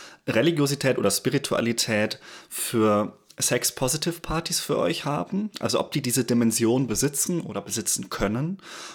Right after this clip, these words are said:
Oder auch generell, also wie ist, welche Rolle spielt da vielleicht das Feiern für euch,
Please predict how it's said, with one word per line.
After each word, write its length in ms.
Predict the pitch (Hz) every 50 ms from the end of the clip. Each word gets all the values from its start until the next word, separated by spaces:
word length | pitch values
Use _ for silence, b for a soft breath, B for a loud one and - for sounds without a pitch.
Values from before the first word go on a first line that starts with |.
| B B
Oder 200 | - 135 131 135
auch 140 | 101 - -
generell, 480 | - 120 131 147 131 98 95 95 101 101
also 200 | - 98 98 101 104 -
wie 120 | - 131 127
ist, 300 | - - - - - -
welche 200 | 98 107 - 120
Rolle 180 | 104 107 110 117
spielt 280 | - - - 123 110
da 100 | 113 107
vielleicht 260 | - - 107 104 104 -
das 120 | 107 -
Feiern 540 | - - - - 101 113 117 113 110 110 110
für 140 | - 117 -
euch, 400 | - 101 104 113 113 - - -